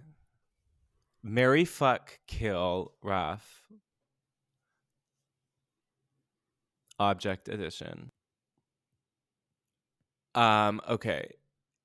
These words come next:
You have an unlimited budget for furniture,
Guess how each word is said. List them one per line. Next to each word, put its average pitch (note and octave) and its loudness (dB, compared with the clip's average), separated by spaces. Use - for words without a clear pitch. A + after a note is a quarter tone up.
You C#3 4
have B2+ 8
an B2 0
unlimited B2 2
budget A#2 6
for A#2+ -6
furniture, A2 -6